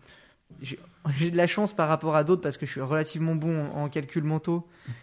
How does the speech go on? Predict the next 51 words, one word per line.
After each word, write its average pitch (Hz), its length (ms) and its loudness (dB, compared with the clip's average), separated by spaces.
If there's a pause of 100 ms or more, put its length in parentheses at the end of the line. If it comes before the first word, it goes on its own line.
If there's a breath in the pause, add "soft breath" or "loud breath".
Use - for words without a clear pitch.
(160 loud breath)
et, 139 240 -2
euh, 143 280 0 (120)
et 147 140 -4
dans 151 200 -2
ce 139 80 -4
genre 156 200 0
de 151 100 -2
choses. 156 260 0
Et 127 80 -2 (320)
j'ai - 220 -20 (240)
une 139 60 -4
assez 143 180 -4
bonne 160 140 4
mémoire, 160 280 4
une 139 100 -2
assez 143 220 -4
bonne, 151 220 0
euh, 139 100 -4 (460 soft breath)
manière 160 220 4
de 160 60 4
visualiser 156 540 2
mes 156 100 0
repas 170 260 0
pour 147 200 -8
que, - 60 -16 (380)
pour 143 140 -8
que - 80 -12
ça 143 160 -4
marche 139 280 2
et - 20 -8
pour 135 180 -10
que 127 60 -8
j'arrive 139 260 -2
effectivement 165 720 -4 (360 loud breath)
à 139 80 -8
calculer 170 440 2
la 151 120 2
dose 156 260 2
de 147 60 -2
sucre 165 260 -4
que 151 60 -4
contient 156 300 -2
mon 160 160 0
assiette 165 480 -4
ou, 131 140 -8 (580 soft breath)
ou 156 120 2
autre. - 240 0 (320 loud breath)
Même 170 160 4
si - 160 -4
maintenant, 180 340 2
alors, 147 300 -2